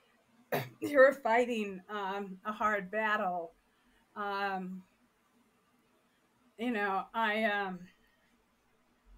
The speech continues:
<coughs> I'm a anti-nuke activist also, and 'cause we have Los Alamos National Lab here, and, um, I have to deal with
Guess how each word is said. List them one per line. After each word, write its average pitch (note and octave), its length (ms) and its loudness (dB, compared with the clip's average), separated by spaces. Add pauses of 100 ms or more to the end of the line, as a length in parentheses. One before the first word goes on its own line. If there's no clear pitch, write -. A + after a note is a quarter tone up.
(120)
<coughs> - 720 -4 (1120)
I'm A3 200 0
a F#3 420 0 (1120)
anti-nuke G3+ 760 -2 (120)
activist F#3 560 -6
also, F3+ 580 -2
and E3 220 -10 (180)
'cause E3+ 160 -10
we E3+ 120 -8
have F3 200 -6
Los E3+ 240 -10
Alamos F3 600 -8
National F3 480 -12
Lab F3 420 -10
here, D#3+ 360 -10
and, F3 100 -20 (720)
um, E3+ 400 -8 (680)
I F#3+ 100 -6
have F#3 240 -4
to F3+ 80 -12
deal E3+ 340 -8
with E3 220 -8